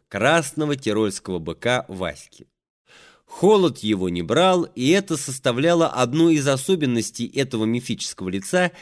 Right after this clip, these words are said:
через которое он получил свою баснословную репутацию. Из пяти женщин, живших с Голованом, три были его сестры, одна мать, а пятая называлась Павла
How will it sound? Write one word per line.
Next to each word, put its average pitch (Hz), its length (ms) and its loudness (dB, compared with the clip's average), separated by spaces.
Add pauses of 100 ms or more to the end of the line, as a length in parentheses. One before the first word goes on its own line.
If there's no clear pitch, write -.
(120)
через 131 320 -2
которое 151 460 2
он 113 140 0
получил 107 440 -4
свою 123 340 0
баснословную 120 1000 -4
репутацию. - 840 -12 (800)
Из 92 200 -8
пяти 110 280 -4
женщин, 131 640 0
живших 120 500 -4
с 101 80 -4
Голованом, 113 680 0 (200)
три 175 200 -2
были 156 280 4
его 120 320 2
сестры, 165 640 -4 (140)
одна 113 440 0
мать, 165 380 0 (180)
а 98 160 -4
пятая 196 460 2
называлась 147 580 -2
Павла 90 600 -4